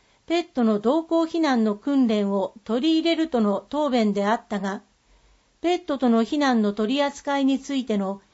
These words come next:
進捗状況を伺う。答え。総務部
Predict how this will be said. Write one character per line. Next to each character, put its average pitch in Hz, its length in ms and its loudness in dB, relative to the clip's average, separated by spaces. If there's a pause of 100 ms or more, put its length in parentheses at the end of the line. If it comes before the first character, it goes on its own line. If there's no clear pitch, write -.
(140)
進 320 300 0
捗 330 260 -2
状 320 200 2
況 226 240 2
を 196 360 0
伺 214 480 0
う。 202 140 -8 (1400)
答 240 360 -4
え。 - 160 -6 (800)
総 330 320 -2
務 330 160 0
部 208 260 -2